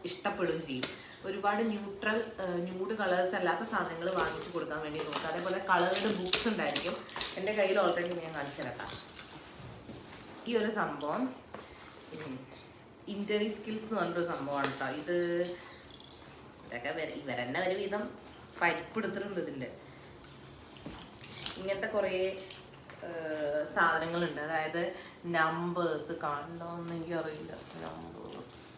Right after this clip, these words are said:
ഞാൻ വായിച്ചു തരാം. Shapes and colours, vegetables, alphabets, birds, animals എന്നൊക്കെ പറഞ്ഞിട്ട് ഒരുപാട് സാധനങ്ങളുണ്ട്. ഇത് നല്ല കളേർഡ് ആയിട്ടുള്ള with name തരുന്ന സാധനങ്ങൾ. ഞാൻ അവർക്ക് ചി-, ഏഹ്, ഒരു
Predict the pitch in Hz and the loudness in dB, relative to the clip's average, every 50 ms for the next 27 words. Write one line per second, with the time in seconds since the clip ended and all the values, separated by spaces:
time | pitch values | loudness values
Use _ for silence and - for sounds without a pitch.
0 | - - - - - - - - - - - - - - - - - - - - | -8 -8 -10 -10 -10 -10 -10 -8 -2 -2 -2 -2 -2 -6 -10 -14 -16 -16 -12 -4
1 | - 165 165 151 151 160 156 - 160 135 120 - - - 185 170 170 170 - - | -2 0 2 2 2 2 0 -2 -6 -6 -8 -8 -4 0 2 2 2 2 2 4
2 | 202 180 180 180 180 175 160 151 147 143 151 147 - - 175 180 - 262 - - | 4 4 4 6 6 4 4 4 4 2 0 -2 0 0 2 2 2 0 -2 -8
3 | - - - - - - - 165 170 170 - - 196 180 180 151 147 143 - - | -10 -12 -10 -2 0 0 0 2 -2 -4 -2 2 2 4 4 4 2 2 -2 0
4 | - 185 185 - 175 170 170 180 180 - 202 180 160 143 135 - - 185 185 185 | 0 2 2 4 4 6 6 4 4 2 0 0 2 0 0 0 0 0 0 2
5 | 170 165 175 185 196 180 - - - - 160 165 214 262 - - - - - - | 2 2 2 4 2 2 2 0 -2 0 2 4 4 4 2 -2 -8 -12 -12 -6
6 | - - - - - - - - - - 170 170 180 208 220 214 196 160 156 156 | -2 -2 -2 -2 -2 -6 -8 -6 -2 2 4 6 6 6 6 4 4 2 2 0
7 | - 185 180 175 185 190 190 - 190 180 190 190 202 202 185 175 185 190 185 190 | 0 0 0 0 2 0 2 4 4 4 4 2 0 0 0 2 4 6 6 6
8 | 220 208 214 185 156 151 160 165 165 160 - - 190 226 226 190 190 214 226 - | 4 4 2 2 2 2 0 -2 -2 0 0 0 2 2 2 4 4 2 0 4
9 | - 196 175 170 175 180 180 202 208 208 185 175 175 170 170 175 190 - - - | 6 6 8 8 8 6 6 6 8 6 6 6 6 6 6 6 6 6 4 -2
10 | - - - - - - 190 185 - - 247 247 - - 185 185 185 180 185 202 | -8 -10 -12 -12 -6 -4 -4 -2 2 4 4 4 4 4 0 0 2 4 4 4
11 | 220 220 202 185 180 180 180 185 180 165 160 160 160 160 165 180 196 185 190 196 | 4 4 4 4 4 4 2 4 2 2 2 2 0 0 2 2 0 0 0 -2
12 | 226 214 - - - - - - - - 190 185 185 180 185 185 185 190 190 190 | -4 -4 -4 -6 -6 -6 -6 -8 -4 -2 0 2 2 4 4 4 4 2 2 0